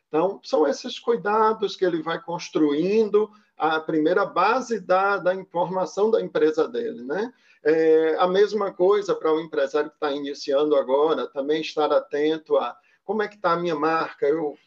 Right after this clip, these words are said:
vou fazer o registro da minha marca para proteger a minha marca, né? Avançando um pouco mais,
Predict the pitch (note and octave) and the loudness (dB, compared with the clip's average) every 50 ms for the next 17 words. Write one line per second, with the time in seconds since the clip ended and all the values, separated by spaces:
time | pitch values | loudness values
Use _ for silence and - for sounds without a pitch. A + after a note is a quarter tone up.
0 | - - - D#3 F3+ D#3 - D#3+ D3 D3 E3 E3 F3 D#3 - D#3+ D#3 C3 A#2+ B2+ | -20 -10 -6 -6 -6 -4 -2 -4 -2 -2 -2 -4 -4 -4 -2 -2 -2 -2 0 -2
1 | D3 E3 G3+ A3 F#3+ - - D#3+ D3+ D3+ D3 D3 C3+ C3 C3+ C3+ B2 A#2+ C3 D3 | -2 -2 -2 -2 -4 -6 -6 -2 -2 0 0 0 -2 -2 -4 -8 -8 -6 -4 -2
2 | D#3 D#3+ D#3+ C#3+ - - - B2+ A#2 - _ _ _ _ - C#3 C3 C3+ - - | -2 -2 -2 -4 -6 -8 -10 -10 -10 -10 _ _ _ _ -2 0 2 2 0 2
3 | D#3+ F3+ F#3+ F#3 - D#3+ C3+ A#2+ A2 C3+ D3 D#3 C#3+ C#3+ C3+ C3+ C3 A#2+ A#2 A#2+ | 0 0 0 2 2 0 0 2 0 2 4 4 4 2 -2 -6 -8 -8 -6 -4
4 | B2+ C#3 C#3 C3+ B2 - - - - - _ _ _ _ _ _ _ _ - B2+ | -4 -2 -2 -4 -6 -8 -16 -20 -20 -20 _ _ _ _ _ _ _ _ -8 -4
5 | D3 E3 F3+ - D#3+ - - F#3 F#3+ F3 D#3 - - G3 G3+ A3 A3 F#3+ F#3+ F#3 | -2 -2 -2 -2 -2 -2 0 0 0 0 0 0 2 4 4 6 4 4 0 0
6 | F#3 F#3 F#3 F#3 - F3+ D#3 D3+ D#3 D3+ D#3 D3+ C#3 B2+ B2 - - - | 2 2 2 2 2 0 0 2 2 2 2 2 2 -2 -4 -8 -12 -18